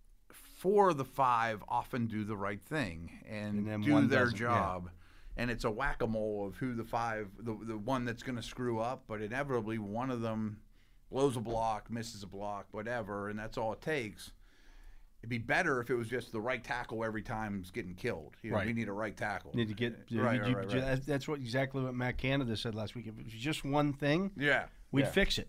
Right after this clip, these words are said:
Speaker 1: They'd fix it.
Speaker 2: But it's not.
Speaker 1: And it, it's not Jason Peters getting beat by Garrett a hundred times in a row. Well, help Jason Peters. You
Speaker 2: Right.
Speaker 1: know, other, their line's horrible too. They were, that's not the only problem they had
Speaker 2: Here's,
Speaker 1: yesterday,
Speaker 2: you know,
Speaker 1: but, you know.
Speaker 2: uh, um, uh, okay, so the Steelers are one and two.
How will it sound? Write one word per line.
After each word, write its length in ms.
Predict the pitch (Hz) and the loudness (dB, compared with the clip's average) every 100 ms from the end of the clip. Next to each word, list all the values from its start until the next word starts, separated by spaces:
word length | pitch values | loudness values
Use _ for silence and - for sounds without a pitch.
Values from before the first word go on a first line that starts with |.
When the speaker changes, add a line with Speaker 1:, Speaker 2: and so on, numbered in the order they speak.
| - - | -10 -6
Speaker 1:
They'd 160 | 104 | -4
fix 280 | - 127 - | 0 -2 -2
it. 60 | - - - - | -12 -16 -20 -14
Speaker 2:
But 240 | 127 127 123 | 0 2 2
it's 160 | - | 2
not. 320 | 147 170 95 - - | 4 4 2 -2 -12
Speaker 1:
And 400 | 92 92 90 - - | -10 -8 -8 -10 -12
it, 220 | 101 - 98 - - | -12 -12 -12 -14 -10
it's 200 | 117 117 | -8 -4
not 220 | 120 110 | -2 -2
Jason 280 | 135 117 107 | -2 -2 -4
Peters 340 | 123 117 104 | -4 -4 -4
getting 200 | 95 95 | -4 -6
beat 280 | 92 110 104 | -4 -4 -4
by 120 | 107 98 | -2 -2
Garrett 440 | 87 104 98 92 - | -2 -2 0 -2 -6
a 40 | |
hundred 280 | - 113 92 | -6 -6 -4
times 260 | 90 95 87 | -4 -4 -6
in 60 | 90 | -4
a 60 | |
row. 380 | 98 101 92 85 107 | 0 2 2 -2 -6
Well, 200 | 113 101 | -6 -4
help 220 | 95 95 - | -6 -8 -8
Jason 260 | 85 - | -12 -12
Peters. 300 | - 147 - | -8 -6 -2
You 80 | 127 | 0
Speaker 2:
Right. 140 | 98 85 - - | 0 -2 -10 -4
Speaker 1:
know, 60 | 101 | -2
other, 100 | 98 | -2
their 160 | 101 90 | -2 -2
line's 280 | 80 80 | -4 -8
horrible 240 | - 82 73 | -8 -8 -6
too. 180 | 104 82 | -6 -4
They 160 | 85 | -6
were, 100 | 76 - | -8 -6
that's 160 | 90 | -6
not 100 | 92 | -6
the 80 | 85 | -6
only 120 | 82 | -8
problem 260 | 73 90 78 | -4 -6 -4
they 120 | 85 | -8
had 100 | 80 | -4
Speaker 2:
Here's, 140 | 190 220 | -2 -2
Speaker 1:
yesterday, 160 | 170 160 | -2 4
Speaker 2:
you 60 | |
know, 260 | 139 131 127 | 6 4 2
Speaker 1:
but, 160 | 87 98 | -8 -10
you 80 | 90 | -10
know. 100 | 76 - - | -12 -14 -8
Speaker 2:
uh, 140 | - 85 - | -8 -6 -4
um, 180 | 143 - | -4 -4
uh, 200 | 147 147 139 | -4 -2 -2
okay, 220 | - 110 | 0 -2
so 140 | - | 0
the 60 | 120 | -2
Steelers 340 | - 170 165 | 2 4 4
are 80 | 131 | 4
one 200 | 123 120 | 2 2
and 120 | 107 | 0
two. 240 | - 110 | -4 -4